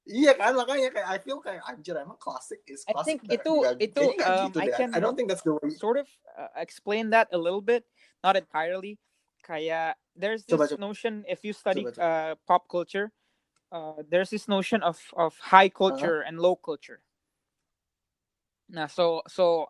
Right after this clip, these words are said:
Speaker 1: Oke,
Speaker 2: uh,
Speaker 1: oke.
Speaker 2: low culture is everyday culture. Jadi yang, yang lu bilang tadi, uh, mass market. If you aim for the mass market, you aim to be average, kan gitu kan?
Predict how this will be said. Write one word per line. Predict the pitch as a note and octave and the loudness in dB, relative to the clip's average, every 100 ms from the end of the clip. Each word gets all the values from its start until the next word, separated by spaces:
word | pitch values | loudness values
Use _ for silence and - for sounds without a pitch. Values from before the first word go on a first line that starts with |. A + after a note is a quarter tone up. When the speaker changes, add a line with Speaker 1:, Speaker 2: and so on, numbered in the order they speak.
| - | 0
Speaker 1:
Oke, | C3+ C3+ B2+ B2+ | 0 2 0 0
Speaker 2:
uh, | D#3+ | 0
Speaker 1:
oke. | D#3 D3+ D3 C#3 - - | 0 0 -2 -6 -12 -14
Speaker 2:
low | D#3+ A3 | 0 2
culture | C#4 G#3+ F3 - D3+ D3 - | 2 -6 -8 -10 -12 -12 -10
is | E3 C#3+ _ F3 | -10 -10 _ 2
everyday | G3 G3+ F#3+ D#3 | 2 0 -2 -4
culture. | D3 C#3+ - C3 | -4 -14 -14 -16
Jadi | C3 D#3 F3 | -10 -4 -2
yang, | E3+ D#3+ D#3 | -4 -6 -12
yang | D#3+ D#3 | -10 -8
lu | D#3 | -4
bilang | D#3 D#3 | -4 -4
tadi, | D#3 D3+ C#3+ - | -6 -8 -12 -10
uh, | D3 D3 C#3+ _ | -8 -6 -8 _
mass | E3+ F3+ - | 0 0 -2
market. | E3 - C3+ _ _ _ | -6 -6 -16 _ _ _
If | D#3 - | -12 -8
you | E3+ - | -6 -2
aim | F3+ F#3 | -2 0
for | F3+ D#3 | -2 -2
the | |
mass | D#3 F#3 F#3 | 0 0 0
market, | D#3 D3+ D#3 C#3+ | -4 -6 -6 -8
you | D3 | -8
aim | E3 E3 D#3+ | -6 -8 -8
to | |
be | D#3+ D3 | -4 4
average, | D#3+ D3+ B2+ - - | 4 4 -6 -6 -10
kan | D#3+ D#3 | -8 -6
gitu | C#3+ | -8
kan? | C3+ | -8